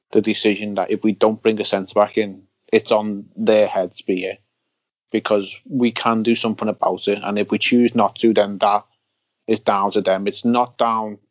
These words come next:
to anyone else, because we, we could do something. We've known about the situation since October,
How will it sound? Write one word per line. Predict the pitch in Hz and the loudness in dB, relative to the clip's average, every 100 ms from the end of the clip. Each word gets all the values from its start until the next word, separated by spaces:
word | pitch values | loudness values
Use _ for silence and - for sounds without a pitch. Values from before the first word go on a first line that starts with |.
| _ _ _ _ _ _ _ _ - | _ _ _ _ _ _ _ _ -2
to | 113 | 2
anyone | 107 107 101 | 2 2 -2
else, | 95 101 - - _ | -2 -4 -6 -12 _
because | - - 107 98 - | -4 2 2 2 -8
we, | 135 107 - _ _ _ _ - | -4 -4 -4 _ _ _ _ 0
we | 135 | 0
could | - 123 120 | 2 0 0
do | 120 113 | -2 -2
something. | - 117 127 127 _ _ _ _ _ _ | -4 -8 -12 -14 _ _ _ _ _ _
We've | 135 123 | 0 4
known | 120 120 | 4 4
about | 123 | 2
the | 127 | 0
situation | - 123 123 117 - 117 | -2 -2 2 0 0 -4
since | 113 113 | -4 -4
October, | - - 104 101 107 | -4 -2 0 0 -2